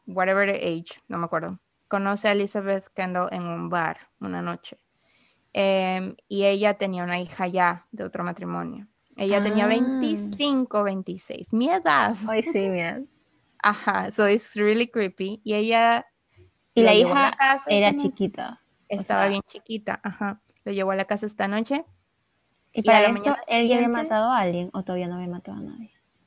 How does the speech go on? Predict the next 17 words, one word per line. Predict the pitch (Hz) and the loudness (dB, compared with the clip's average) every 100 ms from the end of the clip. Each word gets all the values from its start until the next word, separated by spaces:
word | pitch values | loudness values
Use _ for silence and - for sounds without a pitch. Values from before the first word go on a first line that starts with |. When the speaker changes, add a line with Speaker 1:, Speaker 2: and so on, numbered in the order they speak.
| - | -2
Speaker 1:
Este, | 220 220 - - 226 214 | 0 0 -4 -2 0 2
él | 262 320 285 | 2 2 0
se | - | 0
especula | 277 - 262 - 294 320 226 190 196 240 262 - _ _ _ | 0 2 0 0 0 2 4 4 2 0 -6 -12 _ _ _
que | 233 220 226 | 0 2 2
él | 254 | 2
mató | 262 254 262 254 240 | 0 -2 0 0 2
at | 226 | 2
least | 233 240 294 320 - _ _ | 2 0 -2 -4 -10 _ _
treinta | - 226 247 269 262 | -2 0 2 0 -2
personas. | 220 - 175 190 214 - _ _ _ _ _ _ _ _ - - | -6 -6 -8 -10 -14 -16 _ _ _ _ _ _ _ _ -20 0
However, | 233 240 254 285 254 214 175 208 214 _ | 4 6 6 4 4 2 0 -2 -10 _
él | 214 208 214 226 220 - | -2 0 2 2 0 -2
parece | - 220 226 254 | 2 2 2 -2
que | 247 | -4
es | 214 208 | -4 -6
más, | 170 175 - - | -8 -8 -16 -20